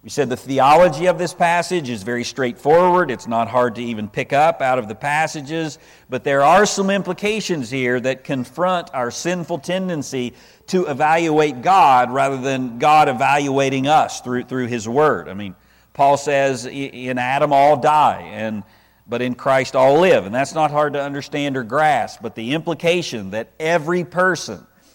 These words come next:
even from conception, is judged in Adam is a truth that our sinful nature wants to,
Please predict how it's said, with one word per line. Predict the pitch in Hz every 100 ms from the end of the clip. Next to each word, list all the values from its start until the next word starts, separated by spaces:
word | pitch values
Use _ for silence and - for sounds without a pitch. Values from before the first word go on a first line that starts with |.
| _ _
even | 135 170 175 175
from | 151 175 175
conception, | - 175 - 190 180 - 127 90 - _ _
is | 131 101
judged | 92 120 147 139 113
in | 143 131
Adam | 131 156 165 131 107 110
is | 120 113
a |
truth | 110 - 190 190 180
that | 120
our | 117
sinful | 110 - 156 147 135 120
nature | 120 160 190 - 117
wants | 101 123 127 -
to, | 127 117